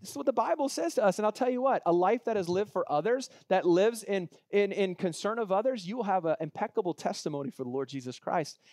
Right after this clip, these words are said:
And you will be able to influence those people that you desperately want to be saved. God will use you in a special way.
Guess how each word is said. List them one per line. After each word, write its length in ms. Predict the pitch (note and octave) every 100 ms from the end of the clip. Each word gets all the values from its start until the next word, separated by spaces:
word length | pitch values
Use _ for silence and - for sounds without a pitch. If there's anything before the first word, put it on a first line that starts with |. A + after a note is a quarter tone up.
| - F3+
And 160 | F3+
you 180 | D#3+ A3
will 300 | F#3 A3+ C4+
be 140 | G3
able 120 | E3 C#3+
to 80 |
influence 460 | D3+ C#3+ - D3 D3
those 140 | C#3
people 280 | - C#3 C3
that 100 | B2
you 120 | C3 C3+
desperately 380 | C3+ - C3+
want 180 | B2+ A#2+
to 60 | A#2
be 80 | A#2+
saved. 420 | - A#2 - _ _ _ _ _ _ _ _ _ _ -
God 240 | F3+ A#3
will 160 | A3+ A#3
use 320 | F#3 B3 A#3+
you 120 | G#3+
in 60 | F3+
a 80 | D#3
special 460 | - E3 - D#3+
way. 380 | - D3 D3 E3+